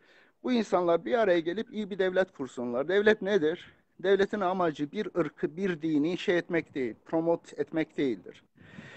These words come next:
Devletin amacı o insanların vergileriyle o insanlara hizmet etmektir. Kim olursa olsun, Kürtse onlara ana dili Kürtçe öğretecek, Türkçe Türkçe ve o ülkede en çok konuşulan dil hangisi ise o dil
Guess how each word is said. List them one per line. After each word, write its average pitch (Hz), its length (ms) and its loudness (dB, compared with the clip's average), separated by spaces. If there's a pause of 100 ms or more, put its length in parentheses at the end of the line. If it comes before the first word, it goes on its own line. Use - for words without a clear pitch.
(220)
Devletin 196 400 6
amacı 156 640 4
o 233 160 6
insanların 170 720 2
vergileriyle 170 760 2
o 220 140 2
insanlara 185 520 0
hizmet 185 400 -2
etmektir. 147 440 -2
Kim 226 240 -2
olursa 180 340 -4
olsun, 139 260 -2
Kürtse 214 460 -6
onlara 196 360 0
ana 185 240 2
dili 170 220 -6
Kürtçe - 340 -6
öğretecek, 151 640 0
Türkçe 190 340 -6
Türkçe 196 520 -8 (480)
ve 208 40 0
o 240 180 4
ülkede 196 320 2
en 214 140 2
çok - 220 -2
konuşulan 175 400 -2
dil 190 180 -4
hangisi 185 540 -2
ise 226 220 -4
o 214 240 2
dil 214 220 -4